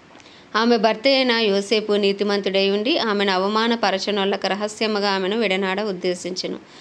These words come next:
అతడు ఈ సంగతులను గూర్చి ఆలోచించుకొనుచుండగా, ఇదిగో, ప్రభువు దూత స్వప్నమందు అతనికి ప్రత్యక్షమై, "దావీదు కుమారుడవైన యోసేపు,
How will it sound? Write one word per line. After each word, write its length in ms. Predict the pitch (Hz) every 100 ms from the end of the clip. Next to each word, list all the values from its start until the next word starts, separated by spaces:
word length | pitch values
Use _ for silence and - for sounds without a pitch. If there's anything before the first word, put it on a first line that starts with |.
| - -
అతడు 220 | 208 233
ఈ 80 | 247
సంగతులను 560 | 247 226 240 262 269 262
గూర్చి 320 | 240 240 240
ఆలోచించుకొనుచుండగా, 1040 | 214 214 214 220 220 214 202 208 202 196
ఇదిగో, 440 | 226 208 190 190 214
ప్రభువు 400 | 226 196 190 196
దూత 320 | 190 185 208
స్వప్నమందు 600 | 226 196 190 185 180 185
అతనికి 360 | 214 208 190 185
ప్రత్యక్షమై, 640 | 180 180 190 - 196 233 - - - -
"దావీదు 420 | 277 240 214 262 269
కుమారుడవైన 600 | 247 208 208 214 214 208
యోసేపు, 800 | 190 185 185 220 202 185 175